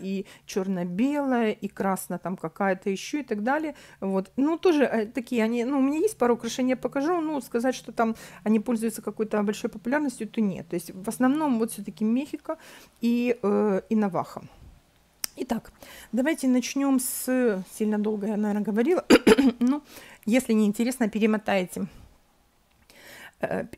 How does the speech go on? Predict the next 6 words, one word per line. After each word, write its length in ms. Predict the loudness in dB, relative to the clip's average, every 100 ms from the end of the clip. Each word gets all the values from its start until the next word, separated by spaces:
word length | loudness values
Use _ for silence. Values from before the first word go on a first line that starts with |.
| 2
э, 200 | 4 4
первое — 600 | 4 4 4 4 4 2
это, 380 | 0 2 2 2 0
м, 400 | 0 2 2 0
украшения, 920 | 0 0 0 -4 -2 0 0 2 2
созданные, 880 | 0 -2 0 2 2 2 0 -2